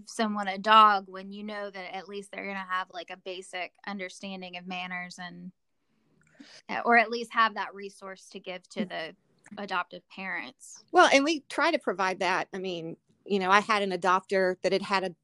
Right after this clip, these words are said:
Speaker 2: dog from us for over a year, and she had other dogs, and two of the females were, you know, kinda got into it, which isn't unusual,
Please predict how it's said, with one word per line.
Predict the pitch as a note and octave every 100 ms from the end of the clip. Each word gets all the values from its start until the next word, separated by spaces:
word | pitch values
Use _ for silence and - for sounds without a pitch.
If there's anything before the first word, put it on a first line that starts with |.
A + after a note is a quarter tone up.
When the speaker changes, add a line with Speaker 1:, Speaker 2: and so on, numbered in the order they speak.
| -
Speaker 2:
dog | F#3 F#3+
from | - F#3+
us | F3+ F3+ -
for | -
over | F#3 A#3 G#3
a | F#3
year, | D3 F3 E3+ G#2 A#2+ -
and | F3 F#3 F3 E3+ E3 - - - _ _ -
she | -
had | D#4+
other | D4 B3+
dogs, | G#3+ F#3+ G3 F#3+ G3 G3 G3 -
and | G3 F#3+ F#3 F#3 E3 - _ _ _ _ _ -
two | -
of | B3+
the | C4+
females | B3+ A#3+ A3+ G#3+
were, | G3
you | - F#3+
know, | E3 E3+ F#3 - _ _
kinda | - A3
got | G3+ G3+
into | A3+ A#3 G3 F3
it, |
which | E3+ -
isn't | E4 F#4+
unusual, | D4+ A3 F3+ E3 F3 F3